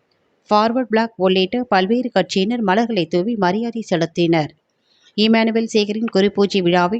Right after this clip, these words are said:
அரசு விழாவாக அறிவிக்க வேண்டும், தமிழக மக்கள் முன்னேற்ற கட்சியினர் கோரிக்கை. தியாகி இமானுவேல் சேகரின் அறுபத்தி ஏழாம் ஆண்டு நினைவு தினம் இன்று அனுசரிக்கப்படுகிறது.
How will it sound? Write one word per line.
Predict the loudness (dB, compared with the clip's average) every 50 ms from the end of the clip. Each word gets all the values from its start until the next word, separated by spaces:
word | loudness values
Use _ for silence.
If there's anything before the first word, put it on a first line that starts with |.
| -6
அரசு | -2 -2 0 0 -2 -4 -6
விழாவாக | -6 -2 -2 0 0 0 -2 -2 -4 -6 -10 -10 -6
அறிவிக்க | -4 -2 -2 -2 -2 -2 -2 -2
வேண்டும், | 0 0 0 0 -4 -10 _ _
தமிழக | -2 -2 0 0 -2 -4 -6 -6 -4
மக்கள் | -4 -6 -4 -2 -2 -2 0
முன்னேற்ற | 2 2 2 2 2 0 0 -4 -6 -2
கட்சியினர் | -2 -4 -4 -2 -4 -4 -2 -2 -6 -6 _ -2
கோரிக்கை. | 0 2 2 0 0 0 0 0 0 0 -2 -6 _ _ _ _ _ _ _ _ _ _ _ _ _ _ _ _ _ _ _ _ _ _ _ _ _ _ _ _ _ _ _ _ _ 0
தியாகி | 2 2 4 2 0 0 -2 -4 -4 -2
இமானுவேல் | -2 -2 0 0 -2 -2 -2 -2 -2 -2 0
சேகரின் | 0 0 0 0 -2 -6 -6 -4 -4
அறுபத்தி | -2 -2 -2 -2 -2 -4 -2 0 0
ஏழாம் | 2 2 2 0 -2 -2 -2
ஆண்டு | 0 0 0 0 -2 -4
நினைவு | -2 -2 -2 0 0 -2
தினம் | -2 -4 -4 -4 -6 -4
இன்று | -2 -2 -2 0 -2 -2 0
அனுசரிக்கப்படுகிறது. | 0 0 0 0 -2 -4 -2 -2 -2 -2 0 -2 -2 0 0 0 0 0 -2